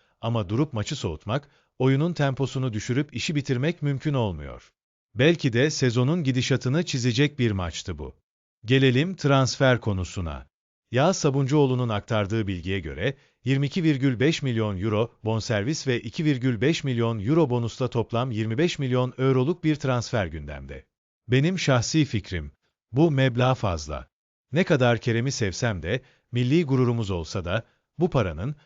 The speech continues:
oyuncunun gerçek piyasa değerinin üzerinde olduğu aşikar. Fenerbahçe ise benim başka hücumcu alternatiflere minimum yirmi milyon euro verir miyim diye tartıştığım kadar, Kerem'den alacağımı biliyorum,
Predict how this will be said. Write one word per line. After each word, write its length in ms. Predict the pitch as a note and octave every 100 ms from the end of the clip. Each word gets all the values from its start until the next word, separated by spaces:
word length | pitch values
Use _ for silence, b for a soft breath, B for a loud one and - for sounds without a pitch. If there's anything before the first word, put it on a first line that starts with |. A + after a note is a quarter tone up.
| b -
oyuncunun 540 | C#3 D3 C3+ C#3+ D3+
gerçek 440 | A2 G#2 - F3+ -
piyasa 340 | D3 D3 C#3
değerinin 400 | C3 B2 B2 C#3+
üzerinde 440 | B2 A2+ B2 A#2+
olduğu 460 | A#2+ G2 F2 F#2+ E2+
aşikar. 680 | D2+ D#2 - F#2+ D#2 - _ _ _ _ -
Fenerbahçe 640 | C#3 E3+ F3 C3+ A2 G2
ise 340 | D2 B2+ C#3
benim 240 | A#2+ C#3+ C3
başka 300 | G#2+ - F3
hücumcu 420 | D3 C3+ C3 D3+
alternatiflere 800 | A#2 B2 A2 G#2+ A2+ - A2 B2+
minimum 440 | A#2 B2 B2+ C#3+
yirmi 300 | A2 A2 C#3+
milyon 360 | F3+ C#3 C3+ C3+
euro 300 | A#2 D3 C#3+
verir 240 | A#2+ E3
miyim 280 | D3 C3+ C#3+
diye 140 | A#2 A2+
tartıştığım 640 | A2+ G#2 G#2+ - A2 F#2+
kadar, 400 | F2+ D#2 D2+ - _ _ _ -
Kerem'den 460 | B2+ B2 A#2+ C#3
alacağımı 520 | B2 A#2+ A2 G#2+ G#2+
biliyorum, 420 | F2 E2 C#2 C#2+